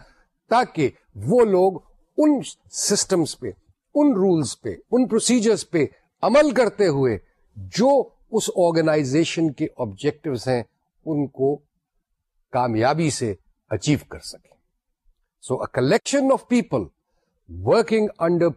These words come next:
predefined rules and regulations to obtain a set of objectives۔ تو یہ بات آگے،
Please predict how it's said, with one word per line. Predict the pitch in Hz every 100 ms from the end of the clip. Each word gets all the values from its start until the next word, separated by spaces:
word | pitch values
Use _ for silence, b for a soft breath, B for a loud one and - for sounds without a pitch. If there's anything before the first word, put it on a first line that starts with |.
| _
predefined | 185 302 269 247 202 185 185 160 147
rules | 170 139 113 85 - - _ _ _ _ -
and | 151 127
regulations | 143 156 151 156 135 147 139 - - _ _ _ 160
to | - 117
obtain | - 165 160 151 147 - _ _
a | 117 -
set | 151 - -
of | 101 - 101
objectives۔ | 92 101 - 87 - - - _ _ _ _
تو | 113
یہ | 110 185
بات | 170 143 139 - _ _ _ _ _
آگے، | - 95